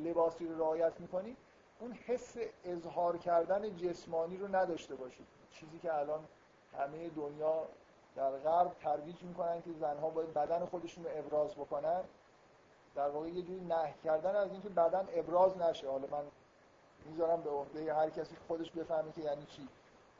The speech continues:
و اون آیه هم که میگه "لا یضربن بارجلهن"، فکر می‌کنم اشاره به یه نوع در واقع رفتاری داره که می‌تونه باعث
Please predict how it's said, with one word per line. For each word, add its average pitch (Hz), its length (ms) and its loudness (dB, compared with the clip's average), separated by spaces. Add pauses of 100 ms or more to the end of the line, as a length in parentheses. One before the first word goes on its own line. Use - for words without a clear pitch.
و 147 40 2
اون 156 420 4
آیه 175 300 6
هم 170 140 6
که 175 100 -10
میگه 165 220 -4
"لا 165 180 4
یضربن 160 500 2
بارجلهن"، 156 840 0
فکر 190 220 -4
می‌کنم 180 340 -2
اشاره 160 320 -2
به 165 140 -4 (100)
یه 185 120 0
نوع 180 380 0 (400)
در 143 200 2
واقع 147 480 0 (220)
رفتاری 170 560 2
داره 170 260 0
که 170 320 -6 (640)
می‌تونه 180 320 -10
باعث 160 420 0